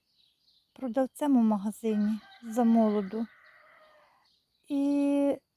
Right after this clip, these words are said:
продавець був свого роду як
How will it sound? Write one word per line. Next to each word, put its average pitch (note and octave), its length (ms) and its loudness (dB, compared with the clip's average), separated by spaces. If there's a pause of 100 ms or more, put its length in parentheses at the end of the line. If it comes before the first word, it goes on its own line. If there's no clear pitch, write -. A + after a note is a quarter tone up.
(160)
продавець C#4+ 600 -4
був D#4 320 0 (1500)
свого C#4 600 4 (260)
роду C#4 340 -2
як C4 220 0